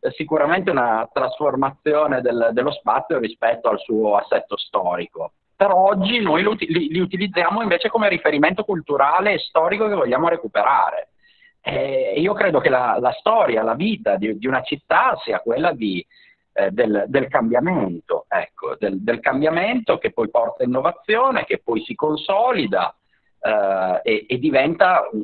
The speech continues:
un nuovo pezzo della, della storia, dell'architettura e dell'architettura della, e della vita della comunità della nostra, eh, della nostra città. Ehm, quindi dicevo, sicuramente una, una pavimentazione diversa da quella attuale.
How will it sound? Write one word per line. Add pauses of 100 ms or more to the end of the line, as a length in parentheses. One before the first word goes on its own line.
un
nuovo
pezzo
della,
della
storia,
dell'architettura
e
dell'architettura
della, (300)
e
della
vita
della
comunità
della
nostra, (540)
eh,
della
nostra
città. (580)
Ehm, (140)
quindi
dicevo,
sicuramente
una,
una
pavimentazione
diversa
da
quella
attuale.